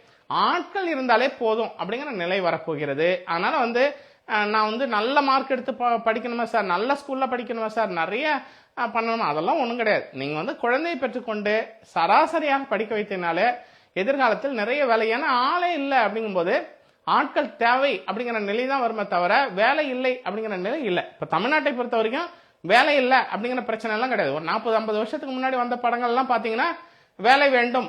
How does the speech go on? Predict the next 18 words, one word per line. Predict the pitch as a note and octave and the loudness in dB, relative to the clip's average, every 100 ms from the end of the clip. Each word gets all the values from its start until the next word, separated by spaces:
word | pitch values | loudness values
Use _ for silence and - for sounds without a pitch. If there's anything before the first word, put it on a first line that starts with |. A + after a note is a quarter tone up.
| - | -4
அப்படின்னு | G#3 C4 B3+ | -4 -4 2
போராட்டம் | B3 C#4 C4 | 2 4 2
எல்லாம் | B3 B3+ | -2 0
நடக்கும், | A#3+ E3+ F3 C3+ | 0 0 0 -4
வேலை | D3 A#3 B3+ | 0 2 4
இல்லாதனால | B3+ A#3+ A#3+ C4+ | 4 4 2 -2
சாப்பாடு | C4 A3+ B3+ C#4+ B3+ | 0 2 4 2 2
இல்ல | A#3 A3 | 2 2
அப்படிங்கிற | F#3+ A3 A3+ | 2 -2 -4
மாதிரிலாம் | G#3+ G#3+ A3+ | -2 0 0
இருக்கும். | G#3 D3 - | 0 -6 -6
ஆனா | - G#3 C4+ | -4 0 0
இன்னைக்கு | C4 D#4 D4 C#4+ B3 | 0 -4 -6 -6 -4
நிலைமை | G#3+ A#3+ C4 E4 | -2 -2 -2 -4
மாறி | A3 G#3 A3+ | 0 2 2
இருக்கிறது. | G#3+ F#3+ F#3 F3+ G3+ G3+ - - | 0 -2 -2 -2 -4 -6 -20 -14
அது | - F3 F#3+ | -2 0 0
கிராம | F3 F#3 B3+ D4 | 4 4 4 0